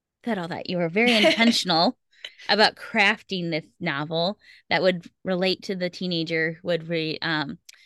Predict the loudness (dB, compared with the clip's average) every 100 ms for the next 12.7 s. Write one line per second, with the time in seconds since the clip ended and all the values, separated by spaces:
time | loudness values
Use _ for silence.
0 | _ -2 0 0 -4 -8 -8 -6 -4 -2
1 | -4 -4 -2 0 0 -2 _ _ _ -10
2 | -6 -4 -4 -4 -4 -4 -4 -2 -2 -2
3 | -4 -6 -6 -4 -4 -6 _ _ -6 -4
4 | -4 -4 -4 -4 -2 -2 -2 -4 _ _
5 | _ _ _ _ _ _ _ 0 0 4
6 | 6 6 6 4 4 2 4 2 2 0
7 | 0 -8 -8 -6 -6 -8 _ -20 -20 _
8 | 0 0 4 4 6 4 -2 -2 2 2
9 | 2 0 2 2 2 2 2 0 -2 -2
10 | -2 -2 -2 0 2 2 0 -4 -4 -4
11 | -4 -4 0 2 2 2 2 4 4 4
12 | 2 0 -4 -2 -2 -2 -4